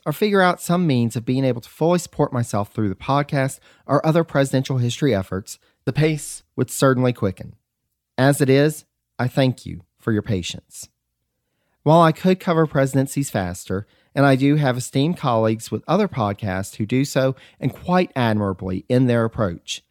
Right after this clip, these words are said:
I'd like to think that the Presidencies podcast is something unique in the level of detail. Certainly, I feel that I've learned much more about the Madison presidency than I ever had previously in working on this series, and I hope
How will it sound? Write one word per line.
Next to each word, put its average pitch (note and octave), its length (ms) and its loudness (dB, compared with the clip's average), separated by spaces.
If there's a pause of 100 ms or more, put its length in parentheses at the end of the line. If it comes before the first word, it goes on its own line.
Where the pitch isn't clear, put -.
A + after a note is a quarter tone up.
(460)
I'd C3+ 140 2
like D#3+ 220 2
to - 100 -18
think A2 300 -2
that A2 140 -10
the - 80 -20
Presidencies D#3+ 560 -4
podcast G2+ 580 -6 (300)
is D3+ 180 -2
something E3 400 0
unique C#3+ 520 -2 (120)
in A#2+ 100 4
the A2 80 4
level G2 300 0
of F2+ 80 -8
detail. F#2+ 480 -6 (600)
Certainly, D3 640 2 (300)
I C3+ 120 2
feel F3 300 2
that C#3+ 180 0
I've D#3+ 260 0
learned A2+ 320 0
much B2+ 380 0
more B2 260 2
about A2+ 240 -2
the B2 60 -8
Madison D3+ 420 -2
presidency G2+ 640 -4 (260)
than C3+ 120 4
I C#3+ 240 4
ever F3 260 0
had B2 340 0
previously A2 720 -4
in A#2+ 220 -2
working B2 440 0
on G#2+ 180 -2
this C3 160 2
series, - 640 -6 (560)
and C#3 100 4
I C3 100 4
hope C#3 320 2